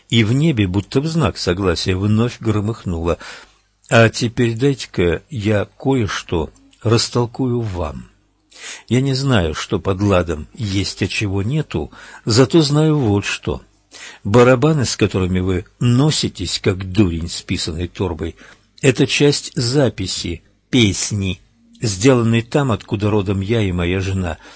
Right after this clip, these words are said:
Он посмотрел в их непонимающие лица и разочарованно воздел руки. "Матерь Божья, коровка, не въезжайте,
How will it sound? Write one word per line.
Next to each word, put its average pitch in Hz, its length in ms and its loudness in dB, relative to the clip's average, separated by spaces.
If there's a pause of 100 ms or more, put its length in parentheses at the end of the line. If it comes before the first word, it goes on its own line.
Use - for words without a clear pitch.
(280)
Он 117 180 2
посмотрел 113 600 -2
в 92 80 -4
их 87 140 -8
непонимающие 98 880 -2
лица 127 380 -4 (600)
и 175 100 6
разочарованно 156 760 4
воздел 110 440 2
руки. 95 360 -2 (1080)
"Матерь 156 580 6
Божья, 101 500 2
коровка, 95 760 -2 (200)
не 165 240 6
въезжайте, 180 960 2